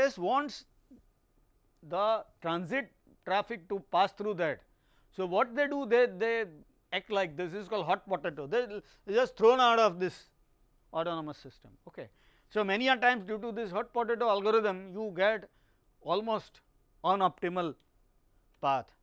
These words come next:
Oh, that, that's true. Okay. Not only that, in fact, when you talk about A S routing, like in the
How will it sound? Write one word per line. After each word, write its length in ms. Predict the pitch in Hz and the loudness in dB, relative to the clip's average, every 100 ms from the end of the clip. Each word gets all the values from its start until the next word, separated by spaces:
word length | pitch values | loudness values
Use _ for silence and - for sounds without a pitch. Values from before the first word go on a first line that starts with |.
| _ | _
Oh, 180 | 208 226 127 | -14 -12 -6
that, 180 | 175 - | -6 -4
that's 280 | 170 175 - | -4 -4 -6
true. 200 | - 143 - _ _ - | -14 -14 -14 _ _ 4
Okay. 280 | 254 269 131 _ _ - | 4 4 -2 _ _ -6
Not 220 | 170 240 | 0 4
only 380 | 294 294 302 262 | 4 2 -4 -2
that, 340 | 214 214 170 | 2 2 2
in 160 | 190 196 | -4 -4
fact, 260 | 254 226 | -4 -4
when 180 | 190 220 | -4 -6
you 120 | 247 | -4
talk 220 | 214 233 254 | -4 -2 2
about 280 | 269 262 | 2 4
A 140 | 220 240 | 4 4
S 320 | 247 - - _ _ | 2 -6 -18 _ _
routing, 540 | 160 190 226 233 185 175 _ _ _ _ _ _ _ _ _ _ _ _ _ _ - | -10 -8 -4 -4 -4 -8 _ _ _ _ _ _ _ _ _ _ _ _ _ _ 0
like 220 | 175 202 | 0 0
in 100 | 220 | 0
the 180 | 220 | 0